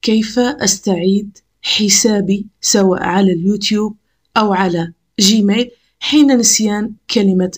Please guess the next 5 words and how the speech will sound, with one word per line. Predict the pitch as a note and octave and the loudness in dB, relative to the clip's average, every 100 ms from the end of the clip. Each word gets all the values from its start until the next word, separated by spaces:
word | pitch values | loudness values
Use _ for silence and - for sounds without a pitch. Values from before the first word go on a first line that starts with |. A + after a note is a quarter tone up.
| - | -2
السر؟ | A#3 - - D#3+ - _ | 0 2 0 -6 -12 _
ببساطة، | G3+ B3+ C4 - C#4+ C4+ B3+ B3+ - _ - | 0 2 2 0 -2 -2 -6 -8 -20 _ 0
توجه | C4+ C4 A#3 C4 C4 - _ _ | 2 4 4 2 0 -4 _ _
إلى | B3+ A#3 G#3+ | 0 0 -2
حسابك | G#3+ G3 A3 G3+ F#3 F#3+ F#3+ | -2 -2 -2 -2 -4 -4 -6